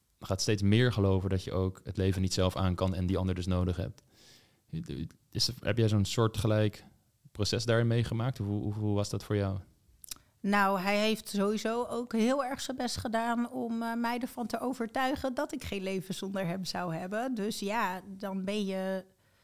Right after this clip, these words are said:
Speaker 2: eh, voor mij voelde het zwak en kwetsbaar op dat moment. En, eh, hij was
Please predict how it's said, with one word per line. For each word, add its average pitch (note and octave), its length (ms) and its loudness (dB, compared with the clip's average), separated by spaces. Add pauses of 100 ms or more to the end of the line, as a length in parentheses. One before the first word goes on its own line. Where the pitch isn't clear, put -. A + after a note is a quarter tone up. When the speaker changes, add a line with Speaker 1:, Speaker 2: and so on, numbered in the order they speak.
(120)
Speaker 2:
eh, F3+ 500 -8
voor F#3+ 200 -6
mij G3 200 0
voelde G3 300 -6
het F#3+ 120 -10
zwak - 300 -8
en F#3+ 120 -8
kwetsbaar A3+ 760 -4 (420)
op G#3 140 -4
dat G#3+ 160 0
moment. G#3 680 0
En, G3+ 500 0
eh, F#3 500 0 (1300)
hij B3 240 2
was B3 220 0